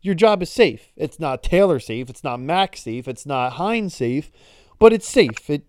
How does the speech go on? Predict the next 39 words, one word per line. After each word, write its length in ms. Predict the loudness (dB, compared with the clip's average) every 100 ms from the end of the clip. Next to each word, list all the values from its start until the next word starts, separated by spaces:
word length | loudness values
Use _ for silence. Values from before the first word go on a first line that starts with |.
| _
means 580 | -4 -2 0 -2 -6 0
that 200 | 2 2
you 200 | -6 -4
probably 380 | 2 4 4
have 80 | 2
a 40 | -2
spot 280 | 0 0
on 100 | 2
this 160 | -4 -4
roster. 420 | -2 -2 -2 -4 -6 _ _ _ _ _ _ _ _ _ _
But 100 | 2
then 200 | 6 4
Jackson 440 | 4 4 4 0 -2
goes 220 | 0 2
off 200 | 2 2
ten 220 | -2 -4
carries, 580 | -2 2 2 2 -2 -4
eighty-one 440 | -4 -2 0 -2
yards 340 | 0 0 0 -4
and 100 | -8
the 60 |
touchdown 540 | -4 -2 -2 -2 -4 -4
and 340 | -6 -6 -4
the 80 | -6
receiving 380 | -6 -8 -8 -6
touchdown, 420 | -6 -4 -6 -6
two 140 | -8
touchdowns 480 | -2 -2 -2 -6 -4
yesterday. 480 | -6 -4 -2 0 -2 -6 -20 -20 -20
So 540 | 0 6 8 6 2 -6 _ 0
they 140 | 0
gave 300 | 2 0 0
Jackson 380 | 2 2 0 -4
all 120 | -2
this 160 | -4 -4
money. 300 | -6 -4 -4
He 140 | 0
had 120 | 2
a 140 | 2